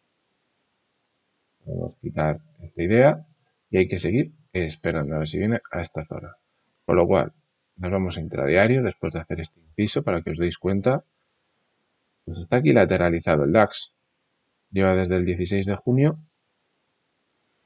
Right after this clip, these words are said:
Como vemos, pum, ha tocado, se ha quedado, pues igual. Yo esperaría a ver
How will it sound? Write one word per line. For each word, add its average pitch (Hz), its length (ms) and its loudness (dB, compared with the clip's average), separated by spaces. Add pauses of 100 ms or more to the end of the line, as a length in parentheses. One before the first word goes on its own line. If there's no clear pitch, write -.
(1500)
Como 80 200 -6
vemos, 127 520 0
pum, 123 400 0 (140)
ha 85 140 -12
tocado, 101 400 0
se 104 100 -6
ha 92 40 -4
quedado, 104 440 2
pues - 160 -8
igual. 95 340 2 (500)
Yo 101 80 -2
esperaría 104 440 4
a - 40 6
ver 104 180 4